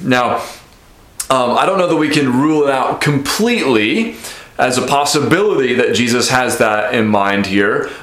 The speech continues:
but it's certainly not the most obvious meaning of what Jesus is saying here. The plainest me-, meaning, the most obvious meaning,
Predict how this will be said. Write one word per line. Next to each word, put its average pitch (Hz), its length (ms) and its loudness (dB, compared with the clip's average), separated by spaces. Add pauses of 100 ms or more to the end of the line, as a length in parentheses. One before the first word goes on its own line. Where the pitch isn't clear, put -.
but 135 320 0
it's 139 580 -2 (100)
certainly 170 640 0
not 135 640 0 (220)
the 131 140 0
most 135 500 0
obvious 143 680 0
meaning 101 560 0 (240)
of 113 380 0
what 110 300 2
Jesus 101 340 0
is 98 140 -2
saying 98 220 0
here. 107 120 2
The - 160 0
plainest 190 840 -2
me-, 95 500 0
meaning, 113 460 0
the 127 80 2
most 139 260 0
obvious 156 680 0
meaning, 135 400 0